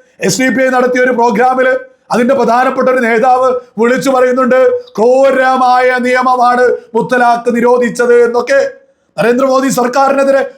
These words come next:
ഉപയോഗിക്കുന്നതാ. അതേപോലെ തന്നെ നമ്മുടെ കേരളത്തിലെ മതപണ്ഡിതന്മാര് എന്ന് സ്വയം വിശേഷിപ്പിക്കുന്ന ഒരുപാട് ആളുകളും രംഗത്തെത്തിയിട്ട് നിരന്തരം മുത്തലാഖ് നിരോധിച്ചതിനെതിരെയൊക്കെ നിരന്തരം സംസാരിക്കാറുണ്ട്.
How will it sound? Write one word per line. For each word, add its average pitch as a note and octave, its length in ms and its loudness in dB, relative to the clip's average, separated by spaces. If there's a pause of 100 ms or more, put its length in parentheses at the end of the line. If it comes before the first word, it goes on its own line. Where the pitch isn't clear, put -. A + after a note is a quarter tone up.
ഉപയോഗിക്കുന്നതാ. C#4 920 0 (340)
അതേപോലെ C#4 480 2
തന്നെ C#4 120 0
നമ്മുടെ C4+ 240 0
കേരളത്തിലെ C4+ 580 0 (580)
മതപണ്ഡിതന്മാര് C4+ 960 0 (100)
എന്ന് C4+ 140 -2
സ്വയം C4+ 340 -2
വിശേഷിപ്പിക്കുന്ന C4 960 -2 (200)
ഒരുപാട് B3 640 0
ആളുകളും B3 560 0 (280)
രംഗത്തെത്തിയിട്ട് B3 760 0
നിരന്തരം B3+ 580 0 (500)
മുത്തലാഖ് B3+ 800 0 (140)
നിരോധിച്ചതിനെതിരെയൊക്കെ B3 1120 0 (280)
നിരന്തരം B3 560 -2
സംസാരിക്കാറുണ്ട്. C4 880 -2